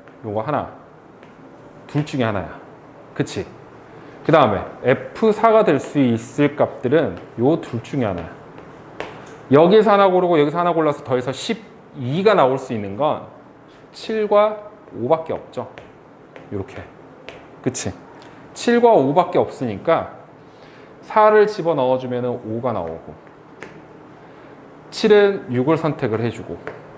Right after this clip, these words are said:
해버리면 끝나네요. 됐죠? 그럼 맞나 확인해볼까?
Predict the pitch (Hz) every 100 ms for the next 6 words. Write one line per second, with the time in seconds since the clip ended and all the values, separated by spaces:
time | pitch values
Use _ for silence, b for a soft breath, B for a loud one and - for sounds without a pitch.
0 | - - 165 123 104 139 135 98 80 -
1 | - - - - - - - - - -
2 | - - - - - 143 135 98 - -
3 | - - - - 165 143 135 160 180 180
4 | 127 190 170 -